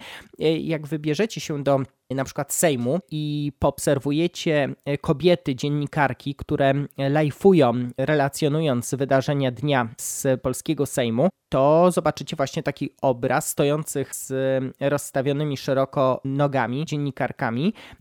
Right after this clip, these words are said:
E, one to robią tylko i wyłącznie dlatego, żeby stać stabilnie przed kamerą, żeby się nie bujać, żeby nie przesuwać się, żeby nie przenosić ciężaru ciała z nogi na nogę. Także ta uwaga jest bardzo cenna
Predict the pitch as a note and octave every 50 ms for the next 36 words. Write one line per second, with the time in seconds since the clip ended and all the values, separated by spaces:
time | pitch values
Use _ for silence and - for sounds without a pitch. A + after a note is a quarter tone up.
0 | _ _ D#3 D3+ D3+ - - - E3+ F3+ D#3+ - E3 D#3 D#3 D3+ D3+ D3 - F3+
1 | E3 - D3+ C#3+ D3 D3+ D3 - - D#3+ D3 C3+ C3 B2 - A2 A2+ A#2+ F3+ G3+
2 | - G3+ G#3 A#3+ B3+ B3 - - - _ - - - F#3 F3 - - - G3+ F3+
3 | F3 F3 F#3 G3 - - A3 - - - A3+ A3 G3+ E3 C#3 - C#3+ A#2+ A#2 -
4 | - A2+ A#2 B2+ C#3 F3 A#3 G#3+ E3+ D3 B2 - B2+ A2 A#2 A2+ A#2 A#2 A2+ A#2
5 | A#2+ A#2 A#2 - - - E3+ E3+ - - B3 G#3+ G3 F3 - - - D3 C3 -
6 | B2+ A2+ - B2 B2 B2 B2+ B2+ A#2 - - C#3+ C3+ C3 B2 - - C3+ - -
7 | C3+ - - C#3 D3+ E3 - - G#3 F#3 F#3 E3+ D#3+ - E3+ E3+ E3 D#3+ D#3 E3
8 | E3 D#3 D3+ D#3 D3+ C#3+ D#3 C#3+ - - - - - _ - D3 C3 - - B2
9 | - - G#3+ C#4 C#4+ G#3 G3+ F#3+ F#3 G3 F#3+ F#3 - - _ - D#3 D3+ C3 C#3
10 | B2+ D3 D#3+ D#3 C#3+ - B2+ A#2 - - F3 F3 F#3 F3+ F3+ F3 E3+ E3+ E3 D#3+
11 | D#3 D#3 -